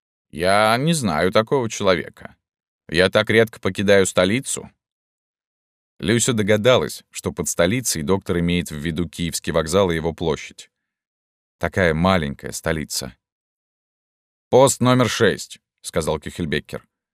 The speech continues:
"Ты меня спрашивай, я их всех знаю. Пост номер шесть, Пыркин, партизан, и при них женщина". "Её оживили?" "Нет, им прислали новую. В последний улов отыскали на Кутузовском проспекте.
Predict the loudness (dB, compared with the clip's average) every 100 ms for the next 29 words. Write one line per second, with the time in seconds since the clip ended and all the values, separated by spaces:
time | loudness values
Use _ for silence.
0 | _ 0 4 6 6 6 4 2 2 -4
1 | -4 2 4 2 0 2 4 2 -4 -4
2 | -8 _ _ _ _ _ 4 4 2 2
3 | 2 2 2 2 2 -2 -16 _ 6 6
4 | 6 2 2 0 _ -8 -4 0 4 4
5 | 4 0 _ _ _ -6 0 4 4 4
6 | 4 4 2 -2 -6 -8 _ _ _ _
7 | _ _ _ _ _ _ _ _ _ _
8 | _ -2 2 2 2 2 6 6 4 -2
9 | _ _ _ _ -2 4 6 6 2 0
10 | 0 4 4 6 4 0 -4 -8 _ _
11 | _ -2 2 4 4 2 2 4 6 4
12 | 2 -2 0 2 4 4 0 -4 -6 -6
13 | -8 -6 -2 0 0 -4 -6 -10